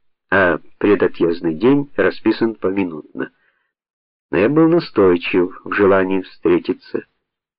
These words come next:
и Богомолов наконец сдался. Когда я вошел к нему в кабинет, он, не отрывая глаз от какой-то рукописи, не глядя на меня, протянул мне сценарий и сказал:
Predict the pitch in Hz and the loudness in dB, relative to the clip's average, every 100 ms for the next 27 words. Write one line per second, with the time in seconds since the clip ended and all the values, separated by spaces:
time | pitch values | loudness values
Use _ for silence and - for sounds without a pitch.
0 | _ 87 92 104 110 123 180 175 160 - | _ -2 2 4 4 4 4 4 0 -8
1 | - 82 95 98 120 127 95 78 85 73 | -6 -2 -2 0 0 -2 -6 -6 -4 -4
2 | 127 - - _ _ _ _ _ _ _ | -6 -8 -10 _ _ _ _ _ _ _
3 | _ _ _ _ - 90 156 143 139 165 | _ _ _ _ -2 2 4 4 2 2
4 | 165 - 107 135 139 - 87 80 101 156 | 0 0 -2 0 -2 -4 -6 -2 -2 -4
5 | - _ _ _ _ _ _ - 107 127 | -8 _ _ _ _ _ _ -2 2 4
6 | 127 127 131 139 120 110 113 127 - 110 | 4 4 6 6 4 4 4 2 0 -4
7 | - 85 - 107 90 85 135 139 131 120 | -2 -2 0 0 2 2 2 2 0 -2
8 | 110 101 104 95 123 147 104 85 82 90 | 0 0 0 2 2 2 2 0 0 -2
9 | 90 113 160 _ _ _ _ _ _ 87 | 0 0 -2 _ _ _ _ _ _ -2
10 | 92 95 95 139 127 123 120 117 - - | 0 0 4 4 4 2 0 0 -6 -4
11 | 82 82 113 139 135 107 95 - 101 98 | -2 0 0 0 -4 -6 -8 -4 -4 -4
12 | 73 | -10